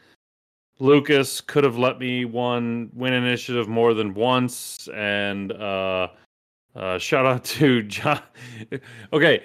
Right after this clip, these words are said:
Steve, I wasn't trying to trick you. I just am not that good of player. Just,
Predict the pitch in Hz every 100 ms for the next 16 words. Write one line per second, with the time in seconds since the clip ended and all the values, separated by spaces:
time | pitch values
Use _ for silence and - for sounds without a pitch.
0 | - - - 180 226 262 - _ _ _
1 | - 120 127 135 175 175 202 175 - 170
2 | 180 170 - 180 180 180 131 95 - 104
3 | 127 139 156 165 151 131 143 139 127 147
4 | 117 131 135 - 131 123 107 80 _ -
5 | 127 -